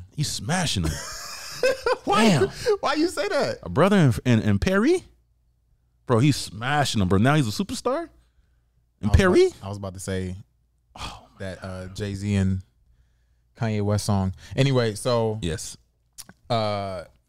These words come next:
Speaker 1: You got
Speaker 2: let
Speaker 1: your
Speaker 2: me
Speaker 1: money,
Speaker 2: say,
Speaker 1: man.
Speaker 2: I wanna, I wanna, I wanna talk about, I wanna talk about what I said. Nathaniel Wood, Charles Jourdain,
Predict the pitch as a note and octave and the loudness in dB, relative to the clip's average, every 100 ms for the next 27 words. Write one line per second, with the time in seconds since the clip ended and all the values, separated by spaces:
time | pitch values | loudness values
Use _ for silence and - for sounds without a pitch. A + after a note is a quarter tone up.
0 | - - - A2+ C3 G3 D3 C#3 A#2 A2+ | -20 -20 -4 4 6 6 6 6 8 8
1 | A#2 - D3+ F3 E3 C#3 D#3+ E3 D3+ D3+ | 6 4 0 -2 -2 -4 -2 -2 -2 -2
2 | D3 B2+ A#2+ A#2 A2 _ _ _ - A#2+ | -2 -2 -2 -2 -6 _ _ _ -12 -6
3 | C#3+ C#3 B2+ B2 A2+ A2 G2+ - F2+ _ | -4 -4 -4 -4 -4 -4 -6 -10 -18 _
4 | _ _ _ _ _ A#2 A#2+ A2+ G#2 A#2 | _ _ _ _ _ 2 4 4 0 -2
5 | G#2 F#2+ - _ - - A2 A2+ C#3+ D3+ | -4 -6 -12 _ -20 -4 -2 0 -2 -2
6 | D3+ C#3 C#3 C3+ C3 - _ _ _ _ | 0 2 2 0 -4 -16 _ _ _ _
7 | - C3 B2 A#2 A#2 A2+ G#2 G2+ | -2 2 2 0 -2 0 -2 -4